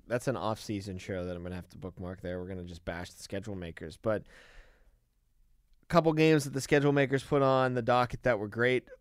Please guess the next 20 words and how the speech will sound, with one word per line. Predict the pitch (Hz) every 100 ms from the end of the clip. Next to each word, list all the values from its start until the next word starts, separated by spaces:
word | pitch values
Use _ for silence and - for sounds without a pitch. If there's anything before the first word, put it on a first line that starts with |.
| -
One | 120 123
of | 117
'em | 113
started | - 123 123 113
with | 110 113 -
the | 113 87
A | 104 107
F | 104
C | - 117 104 101
North, | 87 104 104 104 92
the | 101
Bengals, | 95 101 104 120 107 92 92 - - _ _ -
uh, | 104
playing | - 120 131 135
host | 127 120 -
to | 117
the | 113
L | 98 113
A | 107
Chargers | 90 104 98 95 90 90 -